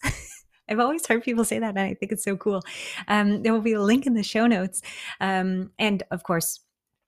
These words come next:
accessible on my website, um, where you can submit your, your question, uh, via voice. Um, and,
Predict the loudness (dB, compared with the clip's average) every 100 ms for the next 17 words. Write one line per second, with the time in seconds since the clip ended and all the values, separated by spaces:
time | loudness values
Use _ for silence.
0 | _ 0 2 2 2 2 2 2 2 0
1 | 0 -2 -4 -2 0 0 -4 -10 -20 -20
2 | 0 4 4 4 0 0 0 0 -2 -2
3 | 2 2 2 2 0 -2 -2 0 0 -2
4 | -4 -4 -2 -2 0 0 0 0 0 0
5 | 0 -2 -2 -2 0 -2 -2 -4 -6 -8
6 | -18 -18 0 4 4 2 -2 -2 0 0
7 | 2 0